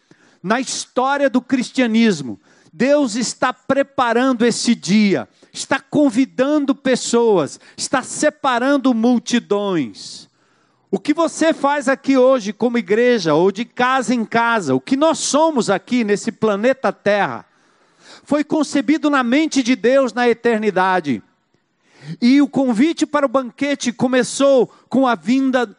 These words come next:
do Messias, o noivo da igreja, aquele que será homenageado no final. E começa em Jerusalém com cento e vinte pessoas,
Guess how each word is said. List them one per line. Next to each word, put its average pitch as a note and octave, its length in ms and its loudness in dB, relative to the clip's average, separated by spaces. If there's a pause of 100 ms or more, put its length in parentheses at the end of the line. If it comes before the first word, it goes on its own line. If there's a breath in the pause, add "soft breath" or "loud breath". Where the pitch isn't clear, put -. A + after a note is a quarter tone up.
do G#3+ 120 -2
Messias, A3 800 0 (160 soft breath)
o B3+ 80 2
noivo C4+ 500 2
da A#3 160 0
igreja, G3 680 0 (540 loud breath)
aquele D4 360 -2
que - 120 -10
será C#4 320 2
homenageado A3+ 760 0
no G#3 100 0
final. F3 500 0 (140 loud breath)
E A3 80 -4
começa A#3 500 -4
em A#3+ 80 -2
Jerusalém A3 600 0
com F#3+ 180 -2
cento B3 340 -4
e A#3 60 0
vinte G3 300 -4
pessoas, G3 640 0